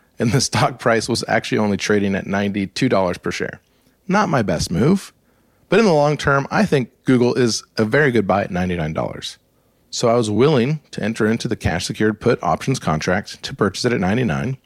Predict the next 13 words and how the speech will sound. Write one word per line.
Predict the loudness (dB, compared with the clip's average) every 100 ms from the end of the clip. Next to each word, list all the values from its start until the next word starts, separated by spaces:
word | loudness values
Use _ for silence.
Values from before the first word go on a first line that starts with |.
| _ _ -4
and | -2
I |
think | 0 0
it's | 0
gonna | 2 2
work | 4
out | 2 2 -2 _ _ _
well | 0 2 4
over | 2 -2
time. | -4 -6 -6 -14 _ _ _ _ _ _ -10
So | -2 -2
Google, | 4 4 6 2 0 _ _ _ _ _ -6
Microsoft, | 0 0 0 0 0 0 -10